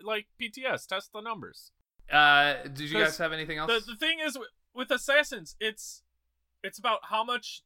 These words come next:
Speaker 1: damage they can deal in a quick amount of time, right? Which means they need scaling on their abilities to make you want to build power on them, right?
Speaker 2: True.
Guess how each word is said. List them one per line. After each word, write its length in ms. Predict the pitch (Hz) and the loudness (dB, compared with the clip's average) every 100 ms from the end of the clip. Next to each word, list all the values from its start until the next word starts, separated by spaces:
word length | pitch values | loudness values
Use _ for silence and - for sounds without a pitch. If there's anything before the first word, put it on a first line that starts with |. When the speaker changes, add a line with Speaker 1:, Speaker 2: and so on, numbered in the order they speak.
| 131 | -16
Speaker 1:
damage 520 | 127 165 196 190 151 | -6 -4 -4 -8 -14
they 160 | - 175 | -12 -12
can 220 | - 175 | -12 -18
deal 500 | 147 151 143 131 131 - _ _ _ _ _ _ _ - _ | -12 -8 -6 -6 -10 -20 _ _ _ _ _ _ _ -20 _
in 100 | 156 | -10
a 60 | 147 | -10
quick 260 | - 196 180 | -6 -8 -6
amount 220 | 165 147 | -4 -4
of 80 | - | -4
time, 260 | 156 110 | -6 -4
right? 220 | 104 117 - | -4 -6 -6
Which 180 | 131 160 | -18 -14
means 320 | 156 131 - | -14 -14 -10
they 100 | 147 | -10
need 260 | 139 165 156 | -6 -8 -8
scaling 480 | - - 185 160 143 | -12 -4 -2 -2 -6
on 120 | 139 | -8
their 160 | 131 113 | -6 -8
abilities 680 | 107 277 247 139 139 - _ _ _ _ _ _ | -2 0 0 -4 -10 -18 _ _ _ _ _ _
to 100 | - | -14
make 240 | 190 190 - | -2 -2 -2
you 100 | 196 | -18
want 360 | 156 151 165 156 _ _ | -14 -4 -4 -4 _ _
to 120 | - 143 | -10 -8
build 360 | 151 147 123 _ | -4 -4 -6 _
power 420 | - 185 180 123 | 2 4 4 2
on 120 | 101 85 | -2 -6
them, 100 | - - _ _ _ _ | -20 -20 _ _ _ _
right? 240 | 135 202 - _ _ _ | 0 0 -2 _ _ _
Speaker 2:
True. 240 | - 113 | -10 -8